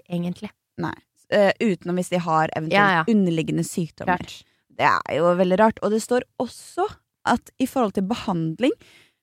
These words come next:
Speaker 2: ehm, så lig-, kan man faktisk havne på intensiven og respirator av influensa også. Det er helt likt i forhold til korona. Så vi må jo spørre oss selv, hvordan, hvorfor stenger vi ned hele samfunnet vårt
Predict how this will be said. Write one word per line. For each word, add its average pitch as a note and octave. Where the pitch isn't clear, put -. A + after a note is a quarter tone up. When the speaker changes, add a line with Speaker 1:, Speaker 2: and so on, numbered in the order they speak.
Speaker 2:
ehm, A3+
så D#4+
lig-, F#3+
kan C4
man D#4
faktisk -
havne A3+
på -
intensiven E3
og F3
respirator C4+
av D#3+
influensa A3
også. F4+
Det A#3
er -
helt B3+
likt -
i B3+
forhold F3+
til E3+
korona. A3+
Så B3+
vi D4
må C#4
jo D4
spørre A3+
oss -
selv, G3+
hvordan, A3
hvorfor G#3
stenger D#4
vi F3
ned F3
hele G2
samfunnet -
vårt -